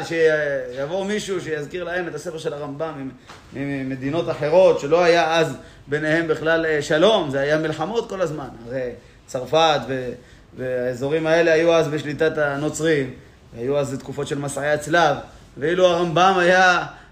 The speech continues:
תחת שלטונו של, אה, איך קוראים לו? סלאח א-דין, שהוא נלחם במסעי הצלב, הוא היה, הם נלחמו, המוסלמים והנוצרים בירושלים, היה להם מלחמה גדולה.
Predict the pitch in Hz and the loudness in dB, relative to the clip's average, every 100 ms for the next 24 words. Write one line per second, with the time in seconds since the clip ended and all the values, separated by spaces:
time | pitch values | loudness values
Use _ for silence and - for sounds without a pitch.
0 | - - 165 175 165 160 170 175 175 170 | -10 -6 -2 -4 -4 -4 -2 0 0 -2
1 | 165 160 151 143 127 - - - - - | -2 -2 -2 -4 -6 -12 -20 -20 -20 -14
2 | 135 143 156 160 143 170 170 160 160 220 | -10 -4 -2 -2 -2 0 0 0 4 4
3 | 190 147 170 180 175 262 233 190 175 160 | 4 -2 0 2 4 2 4 2 0 0
4 | 165 151 139 127 123 156 156 165 170 160 | 0 0 -2 -6 -2 2 4 4 2 -2
5 | - - - - - 143 160 160 190 254 | -8 -20 -20 -20 -10 -8 -6 -4 -4 -2
6 | 196 147 120 143 175 170 170 170 208 175 | -4 -6 -8 -4 0 0 0 0 -2 0
7 | 160 156 196 240 208 156 165 160 160 156 | -2 0 0 -2 -4 -4 -4 -6 -10 -10
8 | 180 170 185 98 | -10 -8 -6 -6